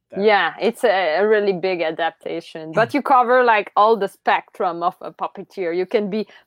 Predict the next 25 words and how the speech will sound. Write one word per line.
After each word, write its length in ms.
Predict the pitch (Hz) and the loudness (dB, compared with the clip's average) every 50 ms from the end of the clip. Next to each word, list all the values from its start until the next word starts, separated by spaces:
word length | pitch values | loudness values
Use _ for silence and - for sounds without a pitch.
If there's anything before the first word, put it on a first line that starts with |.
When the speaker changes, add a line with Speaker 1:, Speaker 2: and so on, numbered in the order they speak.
| _ | _
Speaker 2:
by 180 | - 208 220 226 | 0 2 2 4
yourself 640 | 233 233 233 226 220 - - - 214 202 202 196 - | 4 4 4 2 2 0 -2 0 2 2 2 2 0
in 140 | 214 208 202 | -2 0 0
a 80 | 196 185 | -2 -4
school 440 | - - - - - 214 208 208 | -6 -10 -12 -4 0 2 2 2
doing 420 | 202 196 196 202 196 196 196 185 190 | 2 2 0 0 0 -2 -4 -4 -4
the 80 | 220 | -4
two 260 | 226 - - 359 339 240 | -2 2 4 4 4 6
character, 680 | 311 294 285 294 302 - - 262 254 247 247 226 - - - - - - - | 4 4 4 4 2 0 0 2 4 4 4 2 0 -4 -18 -20 -20 -16 -12
and 160 | - 220 226 | -10 -8 -6
you 100 | 233 240 | -6 -6
can 220 | - 277 240 220 196 | -6 -6 -8 -8 -6
be 120 | 220 220 | -4 -2
also 460 | 208 196 202 202 196 - 214 196 180 | 0 0 -2 -2 -6 -6 -6 -6 -2
at 220 | - 190 214 - _ | -2 -2 -4 -4 _
television 720 | - 214 196 196 185 180 190 180 - 190 180 175 180 180 | -4 -4 -4 -4 -4 -6 -8 -10 -8 -8 -8 -8 -8 -8
or 160 | 175 180 180 180 | -8 -8 -6 -8
in 140 | 180 185 175 | -8 -10 -10
a 60 | 175 | -12
big 360 | 170 156 160 185 185 180 160 | -12 -10 -8 -8 -8 -10 -10
show 320 | - - 190 185 180 180 | -14 -10 -6 -6 -6 -6
just 300 | 180 - 190 180 190 165 | -6 -6 -8 -8 -8 -8
doing 380 | 156 175 165 165 170 170 170 170 - | -8 -6 -6 -6 -6 -8 -10 -12 -12
one 520 | 170 165 170 170 170 170 170 170 170 180 | -12 -10 -6 -6 -6 -6 -6 -8 -10 -10
stuff 440 | - - _ - 185 175 170 170 - | -12 -14 _ -4 -2 -2 -2 -2 -4